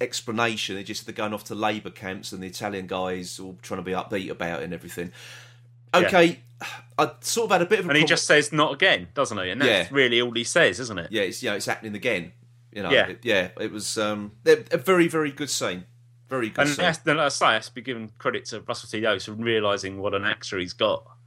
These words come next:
Speaker 1: Yeah.
Speaker 2: That he doesn't have to go into detail and explain it.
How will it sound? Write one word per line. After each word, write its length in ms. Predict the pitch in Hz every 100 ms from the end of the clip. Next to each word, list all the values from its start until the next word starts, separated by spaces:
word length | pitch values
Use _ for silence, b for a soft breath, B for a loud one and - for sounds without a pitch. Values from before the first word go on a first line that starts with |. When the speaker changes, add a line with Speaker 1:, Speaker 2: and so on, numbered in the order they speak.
| _ -
Speaker 1:
Yeah. 160 | 101
Speaker 2:
That 80 | -
he 60 | 107
doesn't 280 | 117 98
have 260 | 87 92 -
to 200 | 95 - -
go 220 | 104 92
into 520 | 90 90 87 - 90 - - _ _ _
detail 480 | 110 92 - 85 82
and 120 | 85
explain 500 | - - 110 92 87
it. 140 | 76